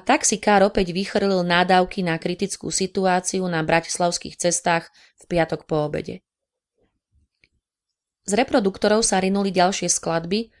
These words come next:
a na mňa zrazu spadla depresia. Pochmúrne myšlienky a spomienky sa mi mihotali pred očami ako starý nemý film. „Tak konečne sme tu, šéfko. Za ten čas som mohol mať aspoň ešte jedného kunčafta.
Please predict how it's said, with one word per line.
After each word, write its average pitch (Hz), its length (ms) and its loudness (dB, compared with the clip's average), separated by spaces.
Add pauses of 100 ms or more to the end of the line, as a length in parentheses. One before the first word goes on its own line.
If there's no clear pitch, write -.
(480)
a - 80 -2
na 202 240 4
mňa 214 240 2
zrazu 180 320 0
spadla 170 320 0
depresia. 160 640 -4 (1400)
Pochmúrne 226 640 0
myšlienky 214 480 -2
a 208 80 2
spomienky 202 560 -2
sa 196 160 -2
mi 180 160 0
mihotali 196 400 -2
pred 175 240 -2
očami 196 480 -2 (320)
ako 180 160 -4
starý 185 480 2
nemý 170 320 -2
film. 160 400 -8 (1400)
„Tak 214 240 -2
konečne 208 400 2
sme 202 240 0
tu, 214 80 0
šéfko. 170 560 -2 (800)
Za 226 160 2
ten 226 160 2
čas 233 240 2
som 196 160 0
mohol 214 240 2
mať 202 240 2
aspoň 208 320 0
ešte - 160 -4
jedného 190 320 0
kunčafta. 185 640 -6